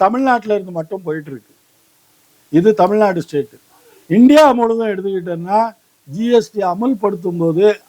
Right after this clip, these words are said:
அறுபத்தையாயிரம் கோடி எதிர்பார்த்து அமல்படுத்துறாங்க. ஆனா இன்றைய வருமானம் ஒரு லட்சத்தி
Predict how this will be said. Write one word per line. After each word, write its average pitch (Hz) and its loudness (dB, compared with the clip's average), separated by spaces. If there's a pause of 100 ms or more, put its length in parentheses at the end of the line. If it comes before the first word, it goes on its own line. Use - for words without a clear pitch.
அறுபத்தையாயிரம் 202 0
கோடி 220 0
எதிர்பார்த்து 180 -6 (120)
அமல்படுத்துறாங்க. 165 -12 (840)
ஆனா 175 0 (760)
இன்றைய 247 2
வருமானம் 185 -6 (880)
ஒரு 185 0
லட்சத்தி 202 -2